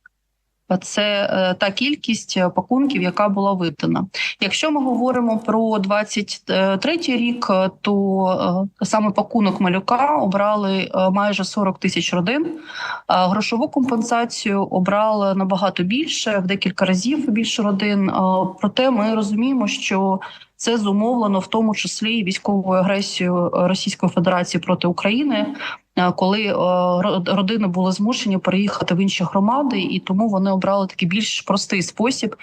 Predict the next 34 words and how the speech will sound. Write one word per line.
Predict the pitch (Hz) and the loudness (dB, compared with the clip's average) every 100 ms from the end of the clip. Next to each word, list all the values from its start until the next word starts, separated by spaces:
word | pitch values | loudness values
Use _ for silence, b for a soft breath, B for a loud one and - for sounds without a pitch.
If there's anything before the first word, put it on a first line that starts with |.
| B B B | B B B
як | 180 | 0
грошова | 175 - 190 196 | 0 0 -2 0
компенсація, | 196 175 190 190 233 269 - 202 | 0 2 0 0 0 -2 -2 -2
щоб | - 180 | -2 0
мати | 190 202 202 180 | 0 0 0 0
можливість, | 185 202 247 247 214 - 185 | 0 0 -2 -2 -4 -4 -2
е, | 180 | 0
завжди, | 185 185 185 214 240 B B B - | 0 -2 -2 -2 -4 B B B 0
е, | 175 175 170 | 2 4 2
закупити | 190 202 196 220 196 | 0 -2 0 0 0
дитині | 175 - 208 196 | 0 0 0 0
те, | 180 208 | 0 -2
що, | 220 - - 185 190 202 196 - | -2 -4 -2 0 2 0 -2 0
е, | 175 175 | 0 2
їй | 165 190 | 0 -2
потрібно. | - - 160 151 151 175 - B B B - | -2 -2 0 0 -2 -2 -4 B B B -2
Проте | 220 302 311 | 0 2 2
ми | 262 | 2
бачимо, | 247 285 - 240 240 | 2 0 0 0 0
що | 233 - 202 | -2 -2 0
в | |
останні, | 190 - 240 233 220 196 | 0 0 0 2 2 0
е, | - 196 190 | 2 2 0
тижні, | 190 269 285 254 220 | 0 -2 0 0 0
е, | 214 190 185 185 185 | 0 0 0 2 2
року | 220 269 226 | 0 -2 0
ми | 190 | 2
бачили | 180 226 - 202 196 | 2 0 -2 -2 -2
і | |
зростання | 185 180 - 214 220 208 | -2 -4 0 0 0 0
того, | 190 196 214 | 0 0 -2
що | - - 185 | -2 0 0
і, | - 185 190 | 0 0 2
е, | 190 | 2